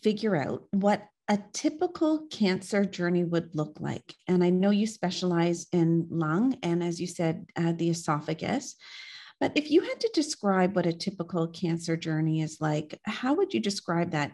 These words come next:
Even though we know there's so many different types of cancer.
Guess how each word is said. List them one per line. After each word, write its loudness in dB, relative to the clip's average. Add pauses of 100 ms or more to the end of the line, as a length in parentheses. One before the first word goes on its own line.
Even 4
though 4
we 2
know 4
there's -2
so 2
many 6
different -4
types -8
of -6
cancer. -4